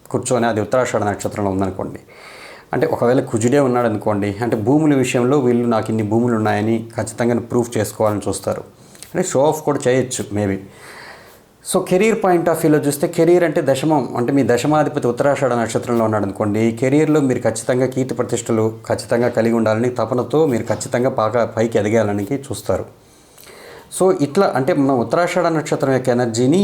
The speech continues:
ఏ విధంగా దీన్ని మనం ప్రెడిక్షన్స్ ఇచ్చేటప్పుడు యూజ్ చేయాల్సి ఉంటుందని చెప్తున్నాను. అసలు ఈ ఉత్తరాషాఢ నక్షత్రం యొక్క ఎనర్జీ కరెక్ట్గా మీకు పనిచేస్తుందా లేదా అనే దానికి మెయిన్ మీ యొక్క లగ్నము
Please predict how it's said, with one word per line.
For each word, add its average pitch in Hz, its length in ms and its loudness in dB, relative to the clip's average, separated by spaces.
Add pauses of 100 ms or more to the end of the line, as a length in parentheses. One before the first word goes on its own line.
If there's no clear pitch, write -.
(120)
ఏ 156 60 4
విధంగా 160 320 2
దీన్ని 143 440 2 (760)
మనం 110 580 0
ప్రెడిక్షన్స్ 143 460 0
ఇచ్చేటప్పుడు 117 580 0
యూజ్ 120 280 2
చేయాల్సి 107 280 0
ఉంటుందని 101 300 -2
చెప్తున్నాను. 92 460 -4 (440)
అసలు 165 200 2
ఈ 170 40 6
ఉత్తరాషాఢ 175 500 2
నక్షత్రం 165 420 0
యొక్క 143 140 0
ఎనర్జీ 135 260 0
కరెక్ట్గా 135 480 0
మీకు 120 500 0
పనిచేస్తుందా 123 560 0
లేదా 110 260 2
అనే 107 160 0
దానికి 107 500 0
మెయిన్ 127 400 2
మీ 120 100 2
యొక్క 117 160 -2
లగ్నము 107 680 0